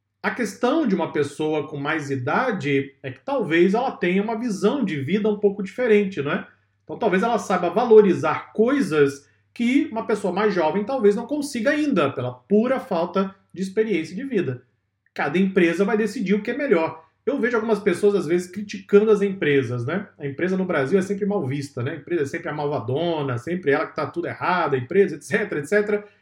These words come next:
É uma, quase uma cultura do Brasil, mas são as empresas que geram emprego, não é? Não é o governo, são as empresas que geram emprego. Sendo assim,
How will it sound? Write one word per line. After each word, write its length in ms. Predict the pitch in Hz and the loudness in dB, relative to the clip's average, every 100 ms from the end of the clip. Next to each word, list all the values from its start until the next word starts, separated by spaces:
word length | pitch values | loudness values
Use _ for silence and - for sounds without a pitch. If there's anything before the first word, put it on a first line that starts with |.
| _ | _
É 140 | - 185 | -10 -6
uma, 200 | 180 - | -4 -2
quase 180 | 185 | -2
uma 140 | 185 185 | 0 -2
cultura 360 | 147 139 170 | -4 -2 -2
do 100 | 165 | -2
Brasil, 420 | 151 147 139 208 226 | 0 2 2 0 -2
mas 300 | 156 165 - _ _ _ _ _ | -2 -4 -12 _ _ _ _ _
são 120 | 208 | 2
as 140 | 269 | 4
empresas 460 | 294 202 233 349 - | 2 4 4 4 2
que 120 | 320 | 4
geram 220 | 208 214 | 6 8
emprego, 600 | 196 196 196 165 147 139 - | 6 6 6 6 2 -2 -4
não 120 | 170 | -2
é? 240 | 180 240 | 0 0
Não 120 | 294 165 | 0 0
é 80 | |
o 60 | 170 | 0
governo, 360 | 311 311 226 127 | -2 2 2 2
são 100 | 131 | -2
as 100 | 160 | -4
empresas 540 | 277 202 285 285 196 | 4 6 6 4 -2
que 120 | 202 | -2
geram 240 | 156 165 165 | 0 0 -2
emprego. 400 | 156 160 131 - _ _ | -2 0 0 -4 _ _
Sendo 340 | - 202 190 | 0 4 6
assim, 560 | 180 - 233 339 247 - | 4 2 2 2 2 -4